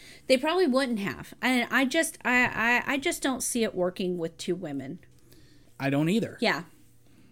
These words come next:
Speaker 2: But what I'm trying to say is that they tried it.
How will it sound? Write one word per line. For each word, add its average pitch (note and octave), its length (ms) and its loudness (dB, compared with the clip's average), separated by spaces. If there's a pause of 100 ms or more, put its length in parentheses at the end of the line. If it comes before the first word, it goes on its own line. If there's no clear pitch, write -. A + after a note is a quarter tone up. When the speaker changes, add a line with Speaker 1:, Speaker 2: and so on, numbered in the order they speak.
(260)
Speaker 2:
But E3 320 6 (320)
what E3 200 -6
I'm E3+ 160 0
trying E3 260 2
to D3 60 2
say F#3+ 260 4
is C#3+ 120 2
that C3+ 280 0 (600)
they D#3+ 200 6
tried D#3+ 320 0
it. D#3 240 2